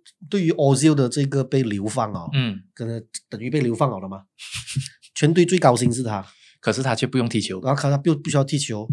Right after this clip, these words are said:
Speaker 1: 然后也，呃，也没有任何的迹象，就是球队想要他，想要让他回到，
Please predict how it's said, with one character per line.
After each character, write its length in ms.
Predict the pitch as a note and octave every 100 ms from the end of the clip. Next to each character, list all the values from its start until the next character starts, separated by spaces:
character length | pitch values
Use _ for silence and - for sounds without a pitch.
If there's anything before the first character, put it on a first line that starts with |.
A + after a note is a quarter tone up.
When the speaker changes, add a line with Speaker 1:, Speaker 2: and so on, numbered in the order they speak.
| C3+
Speaker 1:
然 160 | A#2+
后 480 | C3 D3+ D3+ D3 D3
也， 760 | C#3 A2 G2+ G2 G2 F#2+ F#2 F#2 _ _ _ _ _ _ _ _ E4+
呃， 240 | C3 A2+ A2+
也 200 | C#3 C3
没 120 | C#3 G#3+
有 100 | G3
任 160 | A#3
何 60 | E3+
的 100 | E3+
迹 240 | F3 G3+
象， 260 | F3 G3 F#3
就 140 | F#3
是 160 | F3 F#3+
球 240 | - C#3+
队 220 | C#3+ E3+ E3+
想 280 | E3+ G#2
要 200 | A2 C#3+
他， 600 | D3 A#2 A2+ A2 A2 A2 -
想 180 | A#2+ G#2
要 120 | C3+
让 180 | C#3 C#3
他 260 | A#2 G#2+
回 220 | G#2 G#2+
到， 240 | G#2 A#2